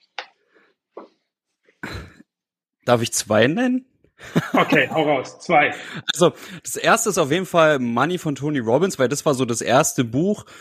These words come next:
Speaker 1: was mir gezeigt hat, was Finanzen und so angeht oder einfach Dinge zu verwirklichen. Dafür muss
Speaker 2: Ja.
Speaker 1: man keine zig Millionen verdienen, weil für mich war immer irgendwie so dieses,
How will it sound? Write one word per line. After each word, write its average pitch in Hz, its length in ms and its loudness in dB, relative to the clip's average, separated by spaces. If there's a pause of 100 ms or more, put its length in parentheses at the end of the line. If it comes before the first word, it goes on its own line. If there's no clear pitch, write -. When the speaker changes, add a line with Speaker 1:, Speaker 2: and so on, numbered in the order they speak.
(280)
Speaker 1:
was 123 240 -2
mir 151 240 0
gezeigt 139 540 0
hat, 151 240 2 (600)
was 107 320 -6
Finanzen 127 520 0
und 113 100 -2
so 104 140 -2
angeht 104 340 -4
oder 98 140 -4
einfach 107 240 -4
Dinge 123 300 2
zu - 180 -8
verwirklichen. 135 800 2 (340)
Dafür 113 260 2
muss 123 200 2
Speaker 2:
Ja. - 80 2
Speaker 1:
man 110 180 2
keine 113 320 -2
zig - 320 0
Millionen 110 840 2
verdienen, 113 380 0
weil 101 80 0
für 107 100 -4
mich 120 180 -2
war 127 100 2
immer 113 160 -2
irgendwie 110 160 0
so 110 100 0
dieses, 113 320 -2